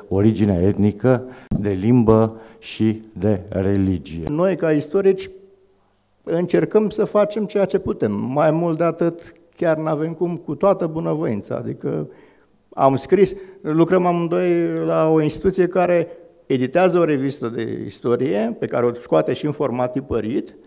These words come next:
Speaker 2: și pe care o postează în mod gratuit în format P D F pe site-ul instituției. Nu o descarcă aproape nimeni, adică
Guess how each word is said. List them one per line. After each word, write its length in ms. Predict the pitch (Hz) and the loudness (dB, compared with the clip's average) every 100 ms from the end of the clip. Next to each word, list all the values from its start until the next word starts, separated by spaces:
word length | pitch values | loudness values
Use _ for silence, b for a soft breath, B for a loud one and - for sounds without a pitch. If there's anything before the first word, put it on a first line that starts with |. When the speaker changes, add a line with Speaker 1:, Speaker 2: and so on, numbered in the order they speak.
| b b b | b b b
Speaker 2:
și 400 | - - - 208 | -16 -12 -8 -4
pe 140 | 214 | -2
care 220 | 180 170 | 0 2
o 60 | 196 | 2
postează 460 | - 143 - 185 160 | 0 0 2 2 2
în 60 | |
mod 160 | 151 170 | 0 0
gratuit 380 | 151 127 160 165 | 0 0 -2 -6
în 80 | |
format 360 | 139 139 143 165 | -4 -2 -2 0
P 80 | 156 | 0
D 180 | 120 107 | 2 2
F 140 | 196 - | 0 0
pe 80 | |
site-ul 320 | 190 208 214 208 | -2 0 0 0
instituției. 580 | 202 214 214 - - - b b b b b _ _ _ _ - - _ _ | -2 -4 -4 -6 -8 -10 b b b b b _ _ _ _ -20 -20 _ _
Nu 280 | - 190 214 | -6 2 4
o 40 | 220 | 6
descarcă 520 | 214 214 226 196 233 226 220 214 | 6 4 0 2 4 4 2 -4
aproape 420 | 226 214 226 220 233 | -2 2 2 4 4
nimeni, 340 | 233 135 98 | 4 2 -2
adică 380 | 117 131 139 | -4 -4 -4